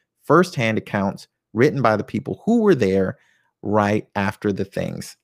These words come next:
happened. So we're gonna move on from the Gospel of Mark, and we're gonna go to our last point today, which is the fall of Jerusalem. <laughs> Some words I just can't say today. I don't know what's going on with that.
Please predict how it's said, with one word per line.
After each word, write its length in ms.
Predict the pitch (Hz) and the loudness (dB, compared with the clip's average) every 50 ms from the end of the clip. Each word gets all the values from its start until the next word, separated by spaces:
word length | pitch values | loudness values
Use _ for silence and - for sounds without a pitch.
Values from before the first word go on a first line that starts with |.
| _ | _
happened. 520 | - - 104 98 90 - - - - - - _ _ - | -8 -6 -4 -4 -4 -6 -10 -12 -12 -14 -20 _ _ -14
So 160 | - - 113 | -8 -4 -2
we're 100 | 110 110 | -2 -2
gonna 140 | 117 117 110 | -2 -2 -2
move 420 | 110 110 107 110 110 110 107 - _ - | -2 -2 -2 0 -2 -2 -4 -8 _ -2
on 480 | 110 110 101 87 87 92 113 147 165 160 - _ _ _ _ _ _ _ _ _ _ _ | 0 0 0 0 -2 -4 -2 -2 -4 -4 -8 _ _ _ _ _ _ _ _ _ _ _
from 220 | - - 110 110 | -2 0 0 2
the 60 | 110 107 | 2 2
Gospel 420 | 104 95 95 101 - - 127 147 | 2 0 0 -2 -4 2 2 2
of 100 | 156 - | 4 4
Mark, 420 | 101 95 95 113 160 - - - - _ _ _ _ _ _ - | 2 2 2 2 2 0 -4 -12 -20 _ _ _ _ _ _ -4
and 120 | 190 190 | -2 0
we're 60 | 185 | 2
gonna 160 | 170 165 135 | 2 2 4
go 140 | 104 107 107 | 4 2 2
to 160 | 101 - - | 2 0 -2
our 200 | - 98 107 101 | 0 2 2 2
last 380 | 95 98 113 120 131 135 - - | 2 0 0 0 0 -2 -4 -4
point 300 | - 120 110 104 98 - | -2 0 0 0 -2 -4
today, 560 | - 110 101 - - 165 160 160 156 156 156 - _ _ _ _ _ | -8 -8 -4 0 2 4 4 4 4 2 0 -4 _ _ _ _ _
which 140 | - 110 107 | -6 -4 -2
is 120 | 117 107 | -2 -2
the 100 | - - | -2 -4
fall 380 | 95 - - 147 151 156 151 151 | -4 0 2 4 4 4 4 2
of 200 | - 120 110 107 | 0 -4 -8 -8
Jerusalem. 540 | - - - 131 127 151 170 170 160 156 151 - _ _ _ - - - 113 113 | -10 -8 -4 0 2 2 4 4 4 2 2 -2 _ _ _ -20 -18 -16 -14 -14
<laughs> 800 | - - - - - - - - _ _ _ - - - _ _ | -14 -14 -14 -14 -12 -12 -14 -14 _ _ _ -20 -20 -20 _ _
Some 260 | - - 117 120 139 | -6 -2 -2 0 0
words 260 | 156 - 147 135 - | 0 0 0 0 0
I 80 | 92 - | -2 -4
just 300 | - - 104 - - - | -2 -2 -4 -4 -6 -6
can't 240 | - 110 101 - | -6 -6 -6 -6
say 160 | - - 104 101 | -6 -8 -8 -8
today. 260 | - 95 95 - 101 | -8 -8 -8 -8 -6
I 140 | - - 101 | -6 -6 -4
don't 100 | 104 107 | -4 -2
know 100 | 107 101 | -2 -2
what's 160 | 101 101 - | -4 -4 -6
going 200 | - 101 95 98 | -6 -6 -6 -6
on 100 | - - | -8 -10
with 120 | - - | -10 -12
that. 180 | - - - | -12 -14 -14